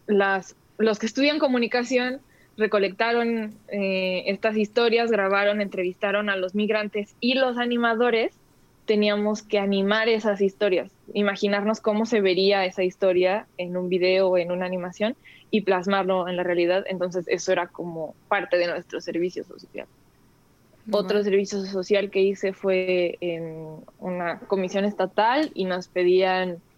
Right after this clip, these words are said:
Speaker 1: igual hacer videos contra las adicciones o infografías, cómics, para que, para que la gente no entrara en las adicciones y demás.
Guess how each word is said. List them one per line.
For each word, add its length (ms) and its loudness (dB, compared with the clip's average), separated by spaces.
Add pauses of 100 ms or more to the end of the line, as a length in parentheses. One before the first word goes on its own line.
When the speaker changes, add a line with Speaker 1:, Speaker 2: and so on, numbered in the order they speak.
(140)
Speaker 1:
igual 260 2
hacer 240 0
videos 480 2
contra 300 -6
las 160 -8
adicciones 960 -2
o 160 -2
infografías, 960 0
cómics, 840 0
para 280 0
que, 720 2 (600)
para 160 0
que 60 -2
la 80 0
gente 300 0
no 100 0
entrara 460 0
en 80 -2
las 160 -4
adicciones 640 -2
y 60 -2
demás. 300 -4